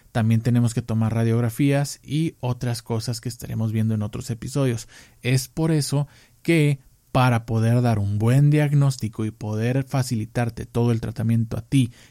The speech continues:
y, pues, ¿por qué no? También hacernos la vida más fácil a nosotros para, a la hora de estarlo haciendo y que no haya, digamos, algún error o minimizarlos, el riesgo de cometer errores, es necesario que acudas a consulta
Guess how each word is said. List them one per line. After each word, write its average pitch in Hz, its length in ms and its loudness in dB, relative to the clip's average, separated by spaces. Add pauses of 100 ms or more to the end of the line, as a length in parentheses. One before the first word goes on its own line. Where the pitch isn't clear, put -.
(100)
y, 131 200 0
pues, 123 180 -2
¿por 110 160 -4
qué 131 100 2
no? 135 160 6
También 120 260 2
hacernos 127 380 0
la 123 80 0
vida 113 220 -2
más 117 160 -4
fácil 117 280 -4
a 123 40 -2
nosotros 113 540 -4
para, 98 300 -8
a 110 200 -8
la 104 120 -6
hora 117 180 -2
de 123 60 -2
estarlo 113 320 -6
haciendo 135 480 0 (380)
y 135 120 -6
que 135 140 2
no 143 300 4
haya, 143 640 2 (440)
digamos, 127 540 0
algún 135 260 4
error 147 360 2
o 147 80 6
minimizarlos, 143 840 4
el 127 200 -2
riesgo 139 340 4
de 135 160 2
cometer 135 360 -2
errores, 147 420 -4 (320)
es 135 160 2
necesario 139 640 0
que 127 100 -8
acudas 117 400 -4
a 120 40 -8
consulta 127 720 -2